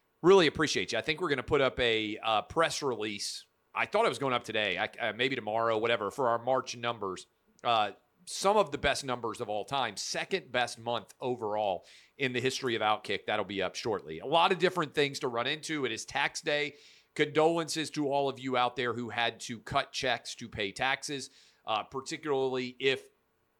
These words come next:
you had to cut big checks, 'cause our government wastes the vast majority of the money that you are sending them, and that is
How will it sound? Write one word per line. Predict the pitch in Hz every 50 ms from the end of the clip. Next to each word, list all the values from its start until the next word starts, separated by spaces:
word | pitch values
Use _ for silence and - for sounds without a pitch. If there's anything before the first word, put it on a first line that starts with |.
| _ _ - - _ -
you | 131 135
had | 131 123 139 135
to | 123 117
cut | - - 120 113 107 - -
big | 151 156 151 143
checks, | - - 147 135 131 131 - -
'cause | - - 127 117
our | 113 110
government | - - 127 120 127 127 123 123 123 - _ _ -
wastes | 113 113 127 143 156 - - -
the | - 127 120
vast | 104 123 120 131 127 -
majority | 131 131 123 - 131 127 127 127 131 120
of | 120 110
the | - 113
money | 110 110 117 120 117
that | 110 107 104 98
you | 113 110 110 107
are | 104 98 -
sending | - 165 151 139 139 139 135 131
them, | 135 135 131 123 _ - - _ _ _ _ _ -
and | 120 123 120
that | 123 120 127 127 -
is | 127 120 113 113 110 -